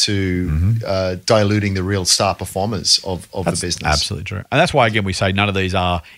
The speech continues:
Speaker 2: in and of themselves reasons to buy or not buy. Um,
Speaker 1: Yeah.
Speaker 2: it's always about, you know, considering these in, in, in isolation and then together and try and mix them together. So you might say, "You know what, I'm happy to take a risk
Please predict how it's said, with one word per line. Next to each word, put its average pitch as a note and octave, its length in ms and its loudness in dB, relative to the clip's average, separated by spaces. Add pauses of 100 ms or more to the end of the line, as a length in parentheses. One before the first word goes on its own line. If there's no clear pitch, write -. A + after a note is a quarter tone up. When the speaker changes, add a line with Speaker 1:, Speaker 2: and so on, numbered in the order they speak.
Speaker 2:
in A2+ 100 2
and A2 80 4
of F#2 160 2
themselves F2 720 -2 (360)
reasons G2 320 0
to G2+ 100 -4
buy F2+ 220 2
or F2 100 2
not F#2+ 200 -2
buy. D3+ 300 2 (420)
Um, E2+ 260 4
Speaker 1:
Yeah. D#2+ 100 -6
Speaker 2:
it's G2+ 120 -2
always G2 320 4
about, E2+ 460 0
you G2+ 140 2
know, E2+ 80 4
considering A2 380 4
these F#2+ 160 6
in, F#2+ 100 4
in, F#2 240 2
in F#2+ 240 0
isolation C3 680 0
and - 140 0
then G2+ 160 2
together A2+ 540 0 (320)
and F#2 100 -4
try G#2 80 4
and F#2 80 4
mix F#2+ 160 0
them F#2 100 -4
together. E2 200 -4
So B2+ 100 -2
you C#3+ 40 2
might A3+ 200 4
say, D#3+ 160 2
"You E3 80 0
know E3 140 2
what, F3 120 4
I'm B2+ 100 2
happy D#3 180 4
to A2+ 80 0
take A#2 160 2
a F#2 40 0
risk G2+ 240 0